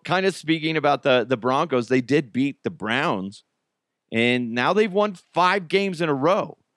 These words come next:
And really the biggest takeaway from this is, "I told you. I told you so." I,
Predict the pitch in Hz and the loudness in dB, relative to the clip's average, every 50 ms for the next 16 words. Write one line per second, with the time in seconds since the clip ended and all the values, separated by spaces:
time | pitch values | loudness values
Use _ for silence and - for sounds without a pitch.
0 | _ _ _ _ _ - 156 156 143 135 143 180 233 254 254 208 165 123 104 _ | _ _ _ _ _ -2 -2 -2 0 2 4 4 4 4 2 0 0 -4 -4 _
1 | - 196 190 180 208 180 - - _ - - 151 170 175 226 208 233 226 185 143 | -2 -2 2 2 0 0 0 -10 _ -16 -8 -2 0 0 0 0 0 0 2 0
2 | 113 104 - 117 107 101 98 98 104 - - _ 117 127 131 123 113 - _ _ | 0 -2 -6 -8 -6 -4 -6 -6 -6 -8 -8 _ 0 2 2 2 0 -4 _ _
3 | _ _ _ _ - 185 175 143 _ - - - 226 269 302 320 320 294 254 180 | _ _ _ _ -2 -2 -2 -4 _ -16 -4 2 4 4 6 6 4 2 0 2
4 | 226 226 196 160 135 95 - - _ _ _ _ _ _ _ _ _ _ 143 165 | 4 4 6 6 4 0 -4 -12 _ _ _ _ _ _ _ _ _ _ 0 0
5 | 180 190 190 202 208 214 208 202 _ _ _ _ _ _ _ - - - - 247 | 2 2 2 2 2 0 -2 -6 _ _ _ _ _ _ _ -12 -8 0 0 2
6 | 269 269 226 160 143 170 170 143 - - - 156 139 113 82 60 - _ _ _ | 2 2 0 0 -2 -2 -2 -2 -4 -2 0 2 2 2 0 -4 -10 _ _ _
7 | _ _ _ _ _ _ _ _ _ _ _ _ _ _ _ _ _ _ - 160 | _ _ _ _ _ _ _ _ _ _ _ _ _ _ _ _ _ _ -2 0
8 | 202 233 233 170 | 2 2 0 -2